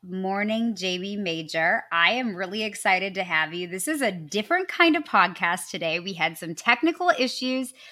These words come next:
with our Atlanta office, A K A Brittany, and we have pivoted, and we have the two fly by the seat of our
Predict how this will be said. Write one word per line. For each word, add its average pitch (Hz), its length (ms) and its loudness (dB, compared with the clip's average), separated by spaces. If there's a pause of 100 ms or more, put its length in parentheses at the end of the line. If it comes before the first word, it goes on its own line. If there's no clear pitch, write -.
(160)
with 214 220 -2
our 208 180 6
Atlanta 196 500 2
office, 185 600 -2
A 185 100 -6
K 180 440 -6
A 165 100 -10
Brittany, 190 480 -6 (180)
and 185 560 2
we 233 240 -4
have 320 140 2 (280)
pivoted, 214 520 -2 (560)
and 196 120 -2
we 214 120 -4
have 220 200 4
the 240 100 -4
two 254 580 -4
fly 208 340 4
by 208 100 4
the 269 140 -2
seat 240 240 -6
of 208 80 -8
our 226 180 2